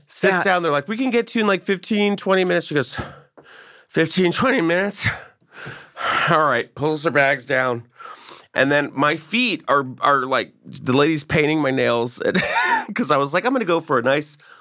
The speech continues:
Speaker 1: look at that."
Speaker 2: Oh, yeah.
Speaker 1: Oh,
Speaker 2: Solid,
Speaker 1: yeah,
Speaker 2: nice.
Speaker 1: pumpkin spice toes. And, um, she's painting my toes, and this woman's just staring at my feet, and I'm just kind of like, "Ooh, this is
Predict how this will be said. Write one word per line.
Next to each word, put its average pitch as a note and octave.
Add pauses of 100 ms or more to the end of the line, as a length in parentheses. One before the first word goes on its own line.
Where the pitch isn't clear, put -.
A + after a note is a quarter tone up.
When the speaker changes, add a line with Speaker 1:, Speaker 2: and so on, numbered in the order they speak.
(120)
Speaker 1:
look D#4
at A#3
that." G#2+ (680)
Speaker 2:
Oh, A2
yeah. A2+
Speaker 1:
Oh, -
Speaker 2:
Solid, F#3
Speaker 1:
yeah, E3+
Speaker 2:
nice. A2
Speaker 1:
pumpkin D#3
spice F#2+
toes. D#2 (480)
And, C3
um, A2 (320)
she's -
painting D3
my C3+
toes, A#2+
and A2+
this A2+
woman's B2
just -
staring A2
at F#2+
my F#2+
feet, G#2+
and -
I'm F#2
just F#2+
kind G2+
of F2
like, F#2
"Ooh, E3+
this C3
is -